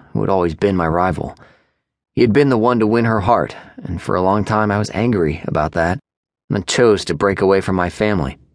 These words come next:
Now I understand the truth.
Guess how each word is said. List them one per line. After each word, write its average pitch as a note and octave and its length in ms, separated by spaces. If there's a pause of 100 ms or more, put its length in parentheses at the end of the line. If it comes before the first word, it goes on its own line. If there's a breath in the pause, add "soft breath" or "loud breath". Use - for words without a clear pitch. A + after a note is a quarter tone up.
(1080)
Now B2+ 240
I B2 120
understand A#2 420
the - 40
truth. - 440